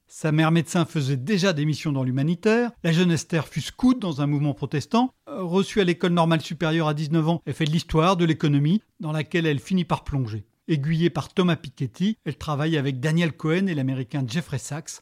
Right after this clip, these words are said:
deux sommités en économie du développement. Arrivée au M I T au tournant du siècle, elle écrit sa thèse sous la direction d'Abhijit Banerjee.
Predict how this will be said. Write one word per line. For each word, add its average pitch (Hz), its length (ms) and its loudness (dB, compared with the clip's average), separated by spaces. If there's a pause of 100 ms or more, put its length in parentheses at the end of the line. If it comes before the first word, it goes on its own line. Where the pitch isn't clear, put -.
deux 156 200 2
sommités 180 520 -2
en 156 120 -2
économie 139 380 -2
du 143 120 -4
développement. 120 560 -6 (420)
Arrivée 160 320 0
au 185 140 8
M 170 180 4
I 170 80 2
T - 140 -4
au 170 60 4
tournant 160 320 2
du 143 80 -2
siècle, 220 420 -4
elle 160 160 2
écrit 160 220 -4
sa 139 160 -4
thèse 196 260 -2
sous - 140 -4
la 147 80 0
direction 143 440 -2
d'Abhijit 135 480 -2
Banerjee. 135 600 0